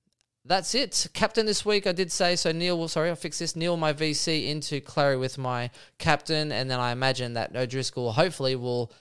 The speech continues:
make it my captain and I won't go to Oliver. I would like Gawn, but I'm not sure if I'm gonna bank him in. I think I'll just back Clary in to do what Clary does against weak teams and beat them up. So,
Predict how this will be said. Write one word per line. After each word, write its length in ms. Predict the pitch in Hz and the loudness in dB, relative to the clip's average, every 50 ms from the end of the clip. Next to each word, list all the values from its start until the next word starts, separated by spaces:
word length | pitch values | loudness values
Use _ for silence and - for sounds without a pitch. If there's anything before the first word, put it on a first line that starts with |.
| _ _ _ 127 | _ _ _ -2
make 180 | 127 123 - | 0 0 0
it 80 | 117 92 | -2 -6
my 80 | 104 | -6
captain 380 | 107 - 127 120 - - 120 117 | -6 -6 -6 -6 -6 -6 -6 -6
and 100 | 117 113 | -4 -4
I 60 | 113 | -4
won't 260 | 113 113 113 90 101 | -4 -4 -6 -6 -6
go 240 | - 120 120 120 120 | -4 -2 -2 -2 -2
to 300 | 113 - - - 127 123 | -4 -6 -6 -4 -4 0
Oliver. 440 | - - 160 165 156 170 165 170 165 - - - - | 2 4 4 6 6 6 4 4 2 -2 -10 -4 -2
I 40 | 131 | 0
would 200 | 135 143 139 131 | 0 0 0 2
like 220 | 139 127 120 - - | 2 2 2 0 0
Gawn, 420 | 143 131 131 131 127 127 123 - _ - - | 0 2 2 0 -2 -4 -8 -12 _ -14 -4
but 320 | - 135 127 123 - - 117 | 0 0 2 0 0 -2 -6
I'm 120 | 117 135 | -6 -6
not 120 | 147 - | -4 -6
sure 80 | - - | -6 -6
if 80 | - 135 | -6 -6
I'm 80 | 135 | -6
gonna 160 | 127 120 117 | -4 -4 -4
bank 340 | 107 120 117 127 127 - - | -2 -2 -2 -2 -4 -6 -8
him 120 | 127 117 117 | -6 -6 -6
in. 140 | 120 123 | -4 -4
I 80 | 123 117 | -4 -6
think 200 | - - 131 120 | -6 -6 -6 -4
I'll 140 | 123 117 107 | -4 -4 -4
just 300 | - 117 110 - - - _ _ _ _ _ _ _ _ _ - | -4 -6 -8 -10 -12 -18 _ _ _ _ _ _ _ _ _ -2
back 340 | 117 92 - - - - _ | -2 -2 -2 -6 -14 -18 _
Clary 500 | - - - 131 120 117 117 117 113 113 | -16 -6 -2 0 0 0 0 0 -2 -2
in 120 | 120 123 117 | -4 -4 -4
to 120 | - 131 110 | -6 -6 -4
do 260 | 110 127 123 120 117 | -2 -2 0 0 0
what 200 | 120 117 - - | 0 -2 -2 -2
Clary 280 | - 139 123 120 127 | -2 0 0 2 2
does 220 | 135 160 175 170 151 | 4 4 4 4 2
against 320 | 151 151 147 139 135 127 | 0 -2 -2 -4 -4 -4
weak 160 | 127 123 110 | -4 -4 -4
teams 300 | - - 131 120 117 107 | -4 -4 -4 -4 -4 -4
and 260 | 120 117 113 110 104 - | -4 -4 -6 -6 -6 -6
beat 220 | 117 120 - - | -6 -6 -6 -8
them 180 | - 107 110 113 | -10 -8 -4 -4
up. 220 | 113 - - - | -6 -6 -6 -6
So, 280 | - - 120 117 113 | -4 -2 -2 -2 -2